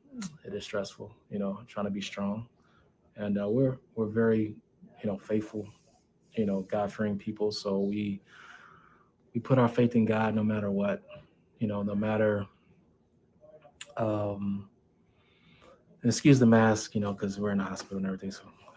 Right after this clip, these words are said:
wear it. But, um, no matter what, uh, no matter what's in store, whether it's, you know,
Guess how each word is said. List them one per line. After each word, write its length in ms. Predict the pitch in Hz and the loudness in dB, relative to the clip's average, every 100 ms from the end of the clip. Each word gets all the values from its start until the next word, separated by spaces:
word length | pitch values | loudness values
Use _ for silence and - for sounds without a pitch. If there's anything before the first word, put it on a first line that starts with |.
| _ - | _ -8
wear 180 | 92 92 | -6 -6
it. 140 | - | -4
But, 200 | 98 92 104 | -4 -4 -4
um, 300 | 101 98 - _ - _ _ _ | -4 -4 -6 _ -20 _ _ _
no 80 | 127 | 6
matter 300 | 123 123 123 | 10 10 10
what, 340 | 117 120 120 - | 12 10 10 6
uh, 540 | 117 113 110 107 104 101 - - _ _ _ _ _ _ _ _ _ _ _ _ _ _ _ _ _ _ _ - | 2 4 4 2 0 -4 -14 -20 _ _ _ _ _ _ _ _ _ _ _ _ _ _ _ _ _ _ _ 2
no 60 | |
matter 180 | 113 117 | 6 8
what's 240 | 117 123 120 | 8 6 4
in 80 | |
store, 400 | 117 - 113 107 107 117 | 0 2 2 2 -2 -2
whether 300 | 107 110 107 | 0 2 2
it's, 300 | 101 - - | 0 -4 -4
you 60 | |
know, 240 | 113 107 | -4 -4